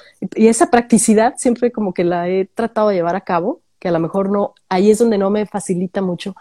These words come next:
cortes, que, que luego se me hace así como muy esponjoso, ¿no? A menos de que, ¿qué, qué, qué recomendarías? ¿Un tratamiento de, de queratina y esas cosas?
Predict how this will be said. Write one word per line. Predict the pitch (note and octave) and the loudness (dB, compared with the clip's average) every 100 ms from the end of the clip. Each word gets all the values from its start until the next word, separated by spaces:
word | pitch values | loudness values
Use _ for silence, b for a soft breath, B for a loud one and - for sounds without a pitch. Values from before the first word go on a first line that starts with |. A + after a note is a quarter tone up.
| b b | b b
cortes, | F#3+ F3+ - G3+ - _ _ - | 2 2 2 -4 -4 _ _ -4
que, | E3+ | -4
que | D#3+ E3+ | 0 2
luego | F3 G3 F3+ | 4 4 2
se | E3+ | 2
me | D#3 | 0
hace | E3+ G3 | 0 -2
así | F#3+ | 0
como | G3+ F3 | 0 2
muy | E3+ | 2
esponjoso, | F#3 F3 D3 E3+ - E3 | 2 0 2 0 0 -4
¿no? | F3+ - B B | -6 -10 B B
A | F#3 | 2
menos | G#3 B3 B3 | 6 6 6
de | C4 B3+ | 2 2
que, | C#4+ B3+ A3 D#4 - | 0 0 -2 -8 -4
¿qué, | B3 | -4
qué, | A#3+ A#3 - | -2 -4 -2
qué | B3 | -2
recomendarías? | C4 A3 F#3+ F3 F3 E3+ | -2 -2 -2 0 0 0
¿Un | G#3 | -2
tratamiento | A#3+ A#3 G3 F#3 A#3 | -2 -2 -2 -2 -2
de, | G#3 E3+ C#3+ - b b - | 0 -2 -4 -8 b b -6
de | F3 | -2
queratina | E3 D#3+ D#3+ F#3 A#3 | 0 -2 0 0 2
y | A#3 | 0
esas | A#3 - | 0 0
cosas? | E3 | 4